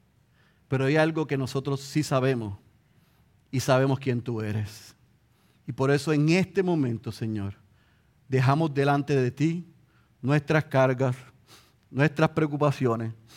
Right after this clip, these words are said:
nuestros dolores, nuestras ansiedades, y te rogamos que en este aperitivo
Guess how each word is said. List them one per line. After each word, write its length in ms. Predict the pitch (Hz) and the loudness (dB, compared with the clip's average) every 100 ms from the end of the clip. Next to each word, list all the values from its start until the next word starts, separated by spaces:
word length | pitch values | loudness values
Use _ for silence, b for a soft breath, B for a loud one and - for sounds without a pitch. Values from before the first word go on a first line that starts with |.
| B _ - | B _ -4
nuestros 540 | 127 156 147 160 147 | 2 2 2 -4 -2
dolores, 480 | 147 131 117 113 113 110 _ _ | -2 0 -2 -4 -6 -10 _ _
nuestras 540 | 123 135 160 160 160 | 0 4 2 2 2
ansiedades, 720 | 151 143 156 135 120 113 113 120 - _ b b - | 2 0 0 0 0 0 -4 -6 -14 _ b b -10
y 80 | |
te 160 | 127 131 | -2 -2
rogamos 720 | 127 120 139 131 117 110 - _ _ _ _ | 0 2 2 2 -2 -6 -16 _ _ _ _
que 200 | - 131 | -2 0
en 120 | 135 | 2
este 580 | 151 175 180 185 180 185 - _ _ _ _ _ _ _ _ _ _ | 2 0 0 -2 0 -2 -10 _ _ _ _ _ _ _ _ _ _
aperitivo 920 | - 165 - 165 156 127 190 156 113 | 0 2 2 2 2 0 -4 -2 -4